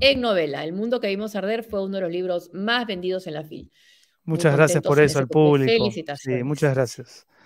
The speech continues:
Speaker 1: Felicitaciones,
Speaker 2: Eh,
Speaker 1: Renato.
Speaker 2: sí, muy contento, por supuesto. Y ojalá que, claro, ojalá que, mm, genial con que te, con que compren tus libros, pero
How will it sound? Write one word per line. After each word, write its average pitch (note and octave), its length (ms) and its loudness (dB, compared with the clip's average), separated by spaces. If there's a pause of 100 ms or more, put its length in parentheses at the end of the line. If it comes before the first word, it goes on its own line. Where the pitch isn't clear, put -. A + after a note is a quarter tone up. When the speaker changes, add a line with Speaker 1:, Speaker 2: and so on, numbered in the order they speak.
(420)
Speaker 1:
Felicitaciones, D3 500 2
Speaker 2:
Eh, B2+ 200 2
Speaker 1:
Renato. A#2+ 240 -4 (260)
Speaker 2:
sí, D#3 280 2
muy D#3 120 4
contento, C#3+ 440 4
por A#2+ 140 -8
supuesto. A#2+ 480 -4
Y D#3+ 100 6
ojalá F3+ 320 10
que, F3 180 4
claro, C3+ 260 6
ojalá D3+ 280 4
que, D#3+ 240 4 (440)
mm, E3+ 180 -6 (340)
genial E3+ 260 8
con A3+ 120 12
que F#3+ 100 12
te, E3+ 180 2
con D3+ 160 4
que C#3+ 100 4
compren F#3+ 300 6
tus F3+ 140 8
libros, G3 300 12
pero C#3+ 260 4